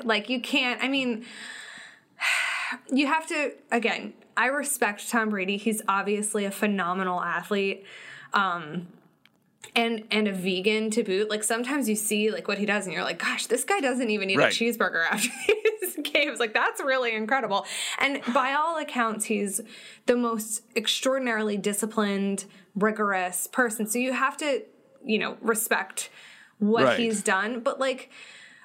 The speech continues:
Speaker 1: ugh, I mean, first of all, it's just so refreshing not to see New England anywhere in the playoff lineup. But, like, do we have to see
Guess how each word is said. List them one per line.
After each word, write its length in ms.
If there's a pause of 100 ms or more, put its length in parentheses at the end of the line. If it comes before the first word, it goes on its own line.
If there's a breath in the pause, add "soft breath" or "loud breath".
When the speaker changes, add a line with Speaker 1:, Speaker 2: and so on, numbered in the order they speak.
(120)
Speaker 1:
ugh, 1000
I 80
mean, 220
first 340
of 60
all, 100
it's 140
just 240
so 160
refreshing 600
not 240
to 80
see 500 (680 loud breath)
New 300
England 440
anywhere 540
in 100
the 80
playoff 400
lineup. 360
But, 160
like, 360
do 100
we 140
have 460
to 100
see 720